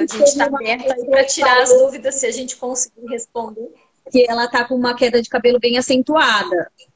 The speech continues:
Speaker 1: Tem que fazer aquilo, né,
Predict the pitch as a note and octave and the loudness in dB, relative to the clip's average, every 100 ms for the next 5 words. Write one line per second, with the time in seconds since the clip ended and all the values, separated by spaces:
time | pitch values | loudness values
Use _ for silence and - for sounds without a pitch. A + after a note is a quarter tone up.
0 | _ - D4 D4+ E4+ D#4+ D4+ C4 C#4+ D#4 | _ 0 0 2 2 4 2 4 4 4
1 | D#4+ - - C#4 D4 - F4+ D4 A#3 A3 | 0 -4 0 0 -2 -2 0 2 0 -4
2 | A3+ | -6